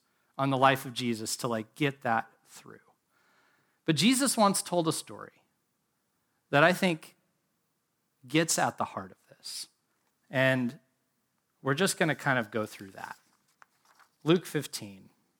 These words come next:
You know it as the prodigal son, though it was never called that. Probably the prodigal was the father. But let's read the first two verses really quick. "Now the tax collectors,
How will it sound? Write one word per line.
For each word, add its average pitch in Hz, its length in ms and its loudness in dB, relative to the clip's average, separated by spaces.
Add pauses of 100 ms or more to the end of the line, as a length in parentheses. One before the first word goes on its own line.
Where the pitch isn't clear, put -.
(260)
You 139 160 0
know 147 160 4
it 139 80 2
as 127 140 -4
the - 60 -10
prodigal 117 440 0
son, 104 460 -12 (180)
though 117 140 -6
it - 20 -4
was 110 140 -8
never 110 220 -8
called 101 320 -10
that. 110 280 -4 (920)
Probably 143 340 2
the 127 140 -4
prodigal 117 760 2 (180)
was 107 180 -12
the 110 100 -12
father. - 400 -8 (1120)
But 135 80 -2
let's 139 240 0
read 135 180 2
the 127 60 -12
first - 480 -4
two 165 200 0
verses 127 720 -4
really 113 260 -8
quick. 127 420 -8 (1300)
"Now 151 120 6
the 151 100 2
tax 190 480 4
collectors, 165 840 2